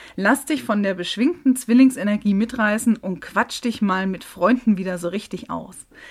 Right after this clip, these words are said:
Auch lästern kann mal wieder richtig gut tun.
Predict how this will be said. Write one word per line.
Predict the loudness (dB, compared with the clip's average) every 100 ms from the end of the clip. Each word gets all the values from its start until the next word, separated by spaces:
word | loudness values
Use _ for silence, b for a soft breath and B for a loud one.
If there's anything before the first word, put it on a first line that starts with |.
| B B B
Auch | 4 6
lästern | 4 2 0 -6 -10 -10
kann | -10 -8
mal | -8
wieder | -8 -10 -8
richtig | -8 -6 -6 -6
gut | -8 -14
tun. | -12 -12 -12